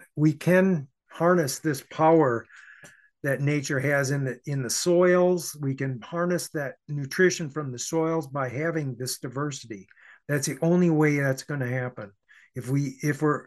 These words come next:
eating monocultures, we're gonna get monoculture food. And, you know, that's, monocultures means it's gonna be one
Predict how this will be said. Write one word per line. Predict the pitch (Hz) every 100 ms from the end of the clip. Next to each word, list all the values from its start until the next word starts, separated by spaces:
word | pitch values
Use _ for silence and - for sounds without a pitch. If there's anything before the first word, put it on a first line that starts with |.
| _
eating | 156 175 185 202 190
monocultures, | 147 151 170 170 175 170 170 170 165 - _ - - -
we're | 139
gonna | 147 170
get | 151 156
monoculture | 139 143 147 135 147 147 151
food. | 135 147 127 104 90 _ _ _ _ _ _ _
And, | 143 139 135 135 131 - _ _ _ -
you | 143
know, | 135
that's, | 113 143 151 156 - - -
monocultures | 147 175 190 190 175 175 151
means | 156 160 143
it's | 143 -
gonna | 160 139
be | 135
one | 123 135 151 175 190